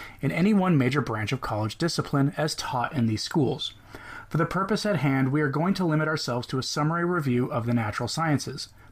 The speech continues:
biology, chemistry, medicine, and experimental psychology, and ask ourselves this question.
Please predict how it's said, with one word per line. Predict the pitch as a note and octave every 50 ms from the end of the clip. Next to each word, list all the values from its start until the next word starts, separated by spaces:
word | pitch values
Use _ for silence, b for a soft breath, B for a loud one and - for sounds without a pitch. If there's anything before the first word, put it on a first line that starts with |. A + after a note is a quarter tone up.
| B
biology, | - B2 A#2 A2+ A#2 C3 C#3+ C3+ C#3+ D3+ D3+ C#3+ -
chemistry, | - C#3+ C3+ C3+ B2 - - C#3+ C#3+ C3+ C3
medicine, | C#3+ D3 D#3+ D#3+ C#3+ - - C3+ B2+ C3+ F#3+
and | C3 B2 A#2
experimental | - - - - C#3+ C3 B2 A#2 - B2
psychology, | A2 - - A#2 A2 - D3 D3+ B2+ A2 G#2 A#2 A#2 C3 C3+ B B B B B B B B
and | D3 E3
ask | F#3+ G3 - -
ourselves | F#3+ E3+ - - B2+ B2 B2
this | - C#3+ C3+ -
question. | - - E3+ D#3+ - - - B2 -